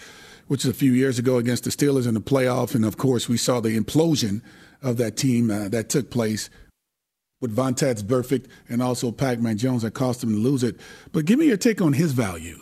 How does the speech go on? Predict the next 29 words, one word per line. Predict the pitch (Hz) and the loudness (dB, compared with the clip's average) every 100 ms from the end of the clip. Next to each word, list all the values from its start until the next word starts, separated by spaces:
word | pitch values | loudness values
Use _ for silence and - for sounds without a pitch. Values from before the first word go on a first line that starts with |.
| - | -8
You | 143 | -2
know, | 135 | -2
like, | 143 139 - - _ | -2 -4 -8 -20 _
he's | - 196 | -6 -4
come | - 226 | 0 2
from | 202 196 160 | 2 2 4
winning | 160 143 | 4 4
ways. | 127 117 92 113 - - | 2 0 -4 -8 -12 -4
And | 131 131 131 127 127 - - - _ _ _ | 0 2 2 0 -2 -16 -20 -20 _ _ _
I | - | -4
think | 151 185 165 | 0 0 2
when | 156 | 2
you | 147 | 4
look | 147 180 190 | 4 2 2
in | |
the | 156 | 0
free | - 156 156 | 2 2 2
agent | 151 123 | 2 2
market, | 139 165 143 107 - - _ - | 2 0 -2 -4 -8 -20 _ -8
guys | 127 240 | -2 0
are | 277 | 0
gonna | 262 254 | 0 2
look | 247 | 0
for | - 226 | 0 -2
bargains, | 165 214 180 76 - - | 0 0 -2 -8 -12 -8
you | 131 | -4
know, | 143 226 | -2 -2
and, | 160 | -4
and | 120 131 | -4 -6